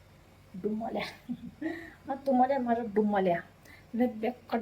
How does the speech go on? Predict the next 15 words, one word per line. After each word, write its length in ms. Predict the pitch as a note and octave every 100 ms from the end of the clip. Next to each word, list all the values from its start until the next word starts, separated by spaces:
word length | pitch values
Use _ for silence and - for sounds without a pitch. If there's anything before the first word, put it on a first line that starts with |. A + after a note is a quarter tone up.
| G#3+
डुम्माल्या 380 | A3+ A3 G#3+ G#3+
आहे 100 | E3+
माझा. 240 | D#3 - - - - -
वय 160 | B3+ F#4+
ना, 120 | G#4+
जाईन 280 | G#4+ G#4 A4+
तिकडं, 240 | A4+ A4
भत्ता 320 | A4 F4 -
दिला 280 | F#4 G4 G4
ना. 240 | F#4+ B3+ G3 - - - - - - - - -
आता 200 | B3 C4+
नुसता 300 | F#4 F#4+ G4+
भत्ता 360 | E4+ C#4+ - E4
नको 240 | E4+ F4
म्हणतो. 400 | E4+ C4 G#3+ G3